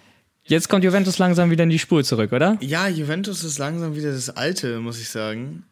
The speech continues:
Speaker 2: Ähm, oder wird langsam wieder zum Alten. Ähm, ich meine, so wie du gerade gesagt hast, eins null gewinnen, äh, vor allem gegen starke Gegner. Äh, ich weiß noch, damals unter Allegri gegen, äh,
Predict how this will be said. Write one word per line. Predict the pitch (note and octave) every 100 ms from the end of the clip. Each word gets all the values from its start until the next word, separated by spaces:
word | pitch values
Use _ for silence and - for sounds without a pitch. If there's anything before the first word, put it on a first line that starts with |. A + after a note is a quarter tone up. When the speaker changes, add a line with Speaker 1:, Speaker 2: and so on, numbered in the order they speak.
| _
Speaker 2:
Ähm, | A2+ A2+ A2
oder | C3 B2+
wird | A#2+ D3+
langsam | B2 B2+ B2 B2
wieder | A#2 A#2
zum | A2+ A2+
Alten. | - A#2+ C#3 B2+ D#3+ - _ _ _ _ _ _
Ähm, | A#2 A#2 A#2 A2+ A2+ A2+ A2+ - _ _ _ _ _
ich | - -
meine, | A2+ A#2+ A#2+ - A2+
so | A#2+
wie |
du | A#2
gerade | A2+ A2+
gesagt | A2 A2+ A2+
hast, | A2 -
eins | A#2 C3+ C3 -
null | C3+ C3
gewinnen, | B2+ A#2 B2+ C#3+ C#3 C#3 C3+ -
äh, | - A#2 A2+
vor | A2 G#2+
allem | C#3+
gegen | B2 B2
starke | A#2 - A#2+ C#3 C3+
Gegner. | C3 C3+ B2 C3 C3 C3+ - - - - -
Äh, | A2+
ich | A2+
weiß | C3 B2+
noch, | B2
damals | - A#2+ C#3 C3+ B2+
unter | B2
Allegri | A#2+ A2+ B2+ B2+ A#2+
gegen, | A#2 A#2 A2+ A2+
äh, | - G#2 G#2 G#2